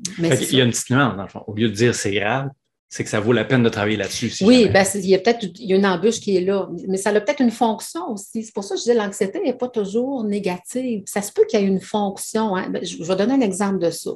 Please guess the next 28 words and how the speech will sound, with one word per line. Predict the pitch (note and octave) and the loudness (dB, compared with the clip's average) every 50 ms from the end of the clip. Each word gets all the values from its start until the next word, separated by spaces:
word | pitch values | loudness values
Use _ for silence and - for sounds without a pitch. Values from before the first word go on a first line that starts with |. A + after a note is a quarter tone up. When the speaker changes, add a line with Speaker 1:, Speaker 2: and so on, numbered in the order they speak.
| - | -8
Speaker 1:
J'espère | - F3+ F3 - - A3 | -8 -8 -6 -4 -2 -2
que | A#3 A3+ | -2 -2
je | |
ne | G3+ F#3+ | -2 -2
m'éparpille | F#3+ F3+ - - G#3 G#3 | -4 -6 -6 -6 -8 -8
pas | - F#3 F3 | -6 -8 -10
trop, | - - C4+ C#4+ | -8 -6 -4 -2
là. | A#3+ A#3 C4 - _ _ _ - - - - - - - - - - - - _ - | -2 -2 -4 -6 _ _ _ -18 -16 -16 -14 -14 -16 -16 -16 -18 -20 -20 -10 _ -2
Euh, | F3 F3 E3+ E3+ E3+ E3+ E3+ E3 E3 F3+ F3 F3+ - - - - - - | 0 0 2 2 2 0 0 0 -2 -2 -6 -8 -12 -16 -20 -14 -8 -6
j'ai | G3 F3+ F3+ G3 | -4 -2 0 0
en | F#3 F3+ F3 | 2 2 2
tête | - G#3+ A#3 A#3 G#3+ | 2 2 2 2 2
une | G3 F3+ | 2 2
vraie | E3+ F3+ G#3 G#3 | 2 2 0 0
situation. | - - - - - F#3+ F3+ E3+ E3 E3 - F#3+ F#3+ F#3+ - _ _ _ - - - - - - - _ _ _ _ - | -2 -6 -12 -8 -4 -2 -2 -2 -2 -4 -4 -4 -4 -4 -6 _ _ _ -20 -20 -20 -20 -20 -20 -20 _ _ _ _ -6
Euh, | E3+ E3 E3 D#3+ D#3 - | -4 -2 -2 -2 -4 -4
une | F3+ E3 D#3+ D#3 | -4 -6 -6 -6
petite | - - - | -8 -10 -4
fille, | - F#3+ E3+ E3 D3+ | 0 2 2 2 2
là, | E3 E3 | 0 -2
qui | - E3 | -4 -4
avait, | D3+ D3 D#3+ D#3+ D#3 D3+ - _ | -2 0 0 0 -2 -4 -8 _
quoi, | - D#3+ | -10 -8
sept, | D3+ - A3 G#3 G#3 | -6 -4 -6 -6 -6
huit | - F#3+ - - | -8 -12 -8 -6
ans | F3 F#3+ G#3 G#3+ G3 | -6 -4 -4 -6 -4
de | F3 | -2
mémoire, | F3+ F3+ F3 F3 E3+ F3 G3 G#3+ G#3 | -2 -2 0 0 -2 -2 -2 -4 -8